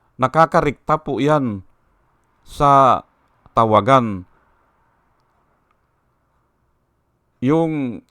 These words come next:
yung boot counting machine natin. Ngayon, ano naman ang, ang itong private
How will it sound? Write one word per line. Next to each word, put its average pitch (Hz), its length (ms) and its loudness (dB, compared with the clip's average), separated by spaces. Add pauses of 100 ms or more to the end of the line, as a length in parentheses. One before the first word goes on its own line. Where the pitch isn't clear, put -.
(140)
yung 147 320 -4
boot 143 240 -4
counting 127 400 0
machine 113 300 -2
natin. 98 580 -4 (1200)
Ngayon, 139 480 0 (640)
ano 175 240 2
naman 196 540 0 (160)
ang, 170 220 0 (720)
ang 147 300 -2 (1800)
itong 185 480 -6
private 175 400 0